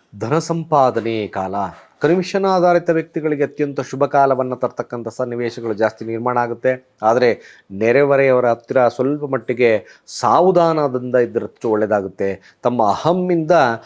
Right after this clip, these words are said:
ಬರ್ತಕ್ಕಂಥ ಆದಾಯವನ್ನು ನೀವಾಗಿ ನೀವೇ ನಷ್ಟ ಮಾಡ್ತಕ್ಕಂಥ ಸನ್ನಿವೇಶಗಳು ನಿರ್ಮಾಣ ಆಗುತ್ತೆ. ಸ್ವಲ್ಪ ಮಟ್ಟಿಗೆ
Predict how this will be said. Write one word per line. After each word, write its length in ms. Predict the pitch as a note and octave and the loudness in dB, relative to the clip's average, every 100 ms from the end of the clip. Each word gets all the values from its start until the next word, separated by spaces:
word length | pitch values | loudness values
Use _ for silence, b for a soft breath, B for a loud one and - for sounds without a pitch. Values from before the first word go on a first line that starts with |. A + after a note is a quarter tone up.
| B B | B B
ಬರ್ತಕ್ಕಂಥ 720 | A#2 - E3 E3 E3 D3 C3+ C#3+ C3+ B2+ - _ - | -2 0 -4 -2 -4 -4 -2 2 2 0 -4 _ -6
ಆದಾಯವನ್ನು 720 | F#2+ A#2+ E3 G3 F#3 F3 E3+ D#3+ | 0 2 4 2 4 2 2 0
ನೀವಾಗಿ 520 | C3+ C#3+ D#3+ E3 E3 | 0 2 2 2 0
ನೀವೇ 240 | D3+ C#3+ | -2 -2
ನಷ್ಟ 280 | B2+ A2 - | -2 -6 -4
ಮಾಡ್ತಕ್ಕಂಥ 680 | B2+ A#2 - A#2+ - A2 G#2 | -4 -4 -6 -8 -6 -10 -10
ಸನ್ನಿವೇಶಗಳು 720 | G#2 G#2+ B2 C#3+ C#3 C#3 C3+ | -8 -4 0 2 0 -2 -4
ನಿರ್ಮಾಣ 360 | B2+ B2+ B2+ B2+ | -4 -4 -2 0
ಆಗುತ್ತೆ. 720 | A#2+ A#2 B2+ A#2+ - - _ - | -2 -2 -2 -2 -8 -20 _ 0
ಸ್ವಲ್ಪ 360 | D3 F3+ F#3 F3+ | 2 2 2 -2
ಮಟ್ಟಿಗೆ 600 | D#3+ C#3 C#3 C3+ A#2+ | -2 -2 0 2 2